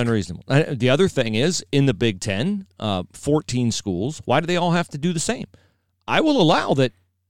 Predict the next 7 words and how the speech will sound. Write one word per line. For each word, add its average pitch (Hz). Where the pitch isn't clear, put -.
this 175
virus 175
has 147
had 131
wildly 160
disparate 120
impact 113